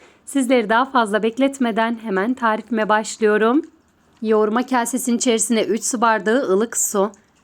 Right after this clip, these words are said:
bir paket instant maya ve bir tatlı kaşığı toz şeker ilave ettim. Maya aktifleşene kadar karıştırdım. Tarifim için toplamda altı buçuk su bardağı un kullandım. Bu sırada yine üzerine bir yemek kaşığı silme tuz ilave ettim.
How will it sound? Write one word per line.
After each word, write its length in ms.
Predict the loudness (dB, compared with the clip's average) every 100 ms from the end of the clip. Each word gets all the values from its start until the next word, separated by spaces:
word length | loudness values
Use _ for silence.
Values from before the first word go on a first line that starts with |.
| _ -6
bir 200 | -4 -2
paket 460 | -4 -4 -4 -2
instant 600 | -2 -2 -4 -2 -2 -2
maya 380 | -2 0 2 0
ve 200 | 0 0
bir 200 | 0 -2
tatlı 340 | -2 -2 -4 -2
kaşığı 360 | -2 -2 -2
toz 200 | 0 -2
şeker 280 | -2 -2 0
ilave 380 | 2 2 2 0
ettim. 380 | 0 2 2 0 _ _ _ -4
Maya 280 | -2 2 2
aktifleşene 720 | 0 -2 -4 -2 -2 0 -2
kadar 380 | 0 0 0 -2
karıştırdım. 840 | -2 -2 -2 0 0 2 2 0 -2 _ _ _ _ _
Tarifim 440 | 0 0 2 4 4
için 300 | 2 -4 -4
toplamda 840 | -2 -2 2 2 2 2 2 2
altı 340 | 0 0 -2
buçuk 220 | -4 -8
su 160 | -6 0
bardağı 480 | 2 2 2 0 0
un 160 | 0 -2
kullandım. 760 | -2 2 4 4 2 2 2 -2 -18 _ -16 -6
Bu 120 | -4
sırada 280 | 0 0 2
yine 180 | 0 0
üzerine 460 | 2 0 0 0
bir 120 | 0 2
yemek 340 | 2 0 -4
kaşığı 400 | -6 -6 -4 -4
silme 520 | -4 -2 0 0 -2
tuz 200 | -4 -2
ilave 360 | 0 2 2 0
ettim. 500 | -2 -2 0 0